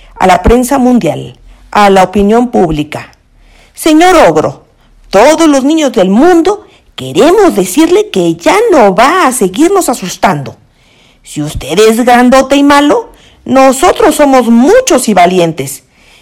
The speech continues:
Ya no nos va a hacer llorar ni temblar de miedo.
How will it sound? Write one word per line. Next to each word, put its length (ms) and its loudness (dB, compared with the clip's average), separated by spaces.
Ya 380 -2
no 240 2
nos 240 2
va 80 0
a 60 -4
hacer 300 -2
llorar 540 2
ni 80 2
temblar 380 0
de 100 0
miedo. 440 -4